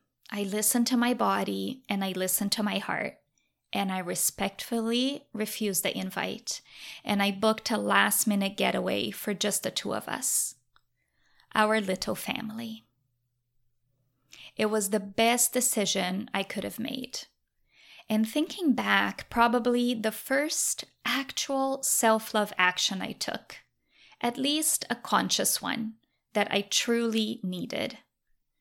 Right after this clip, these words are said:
I thought of my well-being, not caring what others would think, if they would judge me for it or not. Since then,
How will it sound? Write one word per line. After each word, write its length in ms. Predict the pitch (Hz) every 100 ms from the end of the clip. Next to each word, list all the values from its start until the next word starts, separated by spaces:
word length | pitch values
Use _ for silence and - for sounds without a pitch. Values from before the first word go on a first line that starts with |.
| _ _ - - - -
I 120 | 208
thought 320 | - 226 220
of 180 | 214 214
my 640 | 208 208 214 214 220 226 -
well-being, 800 | 196 202 196 - - - 220 220 - _ _ - - -
not 460 | 214 214 226 262 -
caring 420 | 240 226 226 214
what 200 | 208 -
others 360 | 196 190 180
would 120 | 190 202
think, 560 | - 285 339 - - - -
if 180 | - 208
they 120 | 208
would 180 | 196 185
judge 440 | - 226 226 -
me 240 | 226 233 240
for 300 | - 233 226
it 200 | 226 -
or 160 | 185 185
not. 320 | 180 - - _ _ _ _ _ _ _ _ _ _ _ _
Since 380 | - - 240 240
then, 500 | - 214 208 277 370